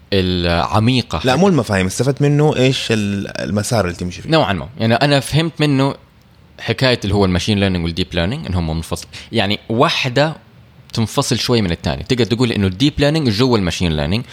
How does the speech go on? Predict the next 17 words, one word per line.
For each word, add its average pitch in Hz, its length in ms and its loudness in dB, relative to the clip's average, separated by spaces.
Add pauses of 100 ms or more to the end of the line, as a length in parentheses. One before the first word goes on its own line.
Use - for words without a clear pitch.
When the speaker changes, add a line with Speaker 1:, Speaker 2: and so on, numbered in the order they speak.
(280)
Speaker 1:
الماشين 107 380 0
ليرنينج 139 420 2 (260)
طريقة 123 440 0
استخدامه 120 480 0
مختلف 104 360 -2
عن 90 120 0
الديب 87 260 -4
ليرنينج. 73 300 -4
يعني 85 340 0
ال 87 140 -4
S 113 40 2
V 92 120 -6
M، 104 380 -2 (320)
ال، 87 300 0
آه، 82 280 2
ran-، 92 60 0
آه، 110 160 2